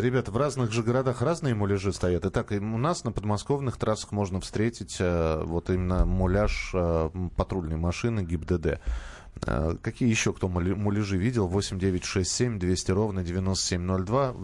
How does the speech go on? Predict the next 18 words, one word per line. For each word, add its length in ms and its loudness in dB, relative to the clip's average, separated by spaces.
Пишут, 240 -4
у 60 0
нас 260 0
на 100 0
двух 260 -2
перекрестках 680 -2
поставили 600 0
таких, 480 -2
таких, 580 -2
к-, 140 -4
каких 360 -2
таких 360 -2
непонятно, 520 -2
но 160 2
одного 340 0
спилили 540 2
и 20 8
украли, 560 2